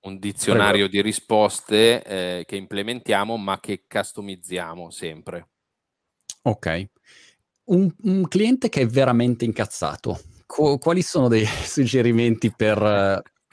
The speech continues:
Speaker 2: per, ehm, come dire, seguirlo al meglio? Perché anche in questo, i-, se mi metto dall'altro lato del customer care, quando sono startup, magari iniziale, e, e,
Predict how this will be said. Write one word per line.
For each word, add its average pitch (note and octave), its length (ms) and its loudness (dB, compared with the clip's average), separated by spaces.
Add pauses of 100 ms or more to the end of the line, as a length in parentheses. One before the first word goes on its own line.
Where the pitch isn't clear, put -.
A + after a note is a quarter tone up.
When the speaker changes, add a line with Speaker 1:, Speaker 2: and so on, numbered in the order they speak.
(140)
Speaker 2:
per, G2 280 -6
ehm, F#2+ 920 -6
come A2+ 180 2
dire, G#2 160 2
seguirlo A#2 560 2
al G#2+ 140 4
meglio? G2+ 320 2
Perché - 240 0
anche F#3 220 0
in F#3+ 100 2
questo, C#3 540 0 (100)
i-, B2 140 -6
se - 140 -6
mi A2+ 120 2
metto C#3+ 280 0
dall'altro A#2 680 0
lato G#2 680 0
del G2+ 220 -4
customer G#2+ 500 -2
care, A2+ 280 0
quando F#2+ 260 -6
sono A2 480 0
startup, - 960 -2 (420)
magari A2 400 -2
iniziale, G#2+ 920 -2
e, G2+ 720 -4
e, - 200 -8